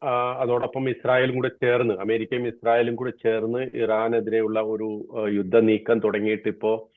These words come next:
വാസ്തവത്തിൽ ഈ കഴിഞ്ഞ, ആ, ഡിസംബർ അവസാനം മുതൽ തന്നെ അതിനുള്ള നീക്കം നടക്കുന്നുണ്ട്. പ്രത്യേകിച്ച് ഇറാനിൽ, ആ, ഇറാനിലെ സാമ്പത്തിക, ആ, സ്ഥിതി രൂക്ഷമായതിനെ തുടർന്ന്, സാമ്പത്തിക പ്രതിസന്ധി രൂക്ഷമായതിനെ തുടർന്ന്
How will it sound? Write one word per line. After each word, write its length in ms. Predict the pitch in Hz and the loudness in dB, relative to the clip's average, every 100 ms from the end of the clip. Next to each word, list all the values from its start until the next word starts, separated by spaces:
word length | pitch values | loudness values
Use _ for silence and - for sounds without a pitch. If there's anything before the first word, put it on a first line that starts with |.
| _ _ - | _ _ 2
വാസ്തവത്തിൽ 520 | 123 143 139 151 151 | 6 6 6 6 6
ഈ 480 | 147 143 156 156 - - | 6 8 10 8 6 4
കഴിഞ്ഞ, 300 | 127 127 135 147 135 - | 4 6 6 6 4 0
ആ, 180 | 120 120 | 2 2
ഡിസംബർ 600 | 110 117 - 127 131 127 | 2 0 0 0 2 4
അവസാനം 520 | 113 113 120 120 120 | 4 2 -2 -2 -4
മുതൽ 260 | 117 117 104 | -4 -4 -2
തന്നെ 140 | 113 110 | 0 0
അതിനുള്ള 380 | 101 107 104 | -2 -2 0
നീക്കം 320 | 107 98 - 98 | -2 -4 -6 -6
നടക്കുന്നുണ്ട്. 460 | 98 90 98 101 | -4 -4 -4 -4
പ്രത്യേകിച്ച് 600 | - 110 127 123 117 131 131 - _ _ _ _ 135 | -4 -2 0 0 4 4 2 -6 _ _ _ _ 4
ഇറാനിൽ, 680 | 139 151 165 170 143 147 | 6 6 6 4 4 2
ആ, 200 | - 123 | 2 2
ഇറാനിലെ 680 | 123 131 135 143 147 147 143 | 4 2 2 4 4 2 0
സാമ്പത്തിക, 680 | 120 135 123 131 131 147 135 | -2 -2 0 -2 -2 -2 2
ആ, 600 | 139 139 - _ _ 113 | 0 -2 -12 _ _ -8
സ്ഥിതി 640 | 110 - 123 117 107 101 113 | -8 -2 0 0 0 -2 -2
രൂക്ഷമായതിനെ 640 | 117 117 147 131 120 117 | -2 0 0 2 2 2
തുടർന്ന്, 340 | 113 104 95 95 | 0 -2 -4 -4
സാമ്പത്തിക 460 | 110 110 113 123 | -2 -2 -2 -4
പ്രതിസന്ധി 580 | 113 113 107 110 117 120 | -4 -4 -4 -4 -4 -2
രൂക്ഷമായതിനെ 640 | 113 110 120 117 113 107 | -4 -4 -4 -2 -2 -2
തുടർന്ന് 440 | 107 107 104 107 | -4 -6 -4 -2